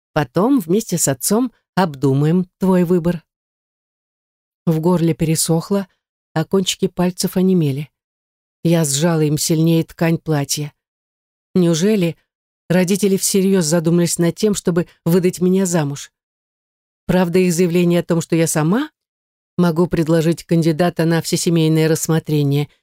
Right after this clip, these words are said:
приятно удивило. Наш разговор прерывается быстрым топотом. В комнату влетает моя младшая и горячо любимая сестричка.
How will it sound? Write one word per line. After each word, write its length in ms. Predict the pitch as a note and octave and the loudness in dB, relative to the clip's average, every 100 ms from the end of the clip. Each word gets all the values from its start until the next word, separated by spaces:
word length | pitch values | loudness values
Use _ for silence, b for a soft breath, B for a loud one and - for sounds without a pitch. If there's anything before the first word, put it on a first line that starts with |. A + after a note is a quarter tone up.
| _ | _
приятно 420 | F#3+ G3+ F#3+ F#3+ F#3+ | -2 0 0 0 0
удивило. 560 | F3+ F#3 D#3 B2+ C3+ _ _ _ _ _ _ _ _ _ _ _ _ - | 0 0 0 -2 -8 _ _ _ _ _ _ _ _ _ _ _ _ -2
Наш 280 | G3 D#4+ - | 0 0 0
разговор 520 | A#3 F3 E3+ G3+ C#4 | 0 0 0 0 -2
прерывается 680 | G3 F3+ E3 G3 A3+ - F#3+ | 0 0 2 0 0 -2 -2
быстрым 480 | D#3 F#3+ - G#3+ F#3+ | -2 -2 -2 -2 -2
топотом. 580 | D#3+ C#3 - D#3 D3+ - _ _ _ _ _ | -4 -4 -6 -6 -6 -8 _ _ _ _ _
В 80 | - | -4
комнату 480 | G#3+ B3 A#3 G#3+ | 0 2 0 0
влетает 480 | G3 F#3+ G3 G3+ F#3+ | 0 0 0 0 0
моя 180 | F3 F3 | 0 0
младшая 500 | E3+ F3 - F3 E3 | 2 0 0 0 0
и 220 | - E3+ | 0 -2
горячо 320 | D#3 D#3 - | -2 -2 0
любимая 400 | D#3+ D3+ D3+ D3+ | 0 2 2 0
сестричка. 760 | D3 D3+ - D3 D3 - C#3 | -2 -6 -6 -4 -4 -4 -10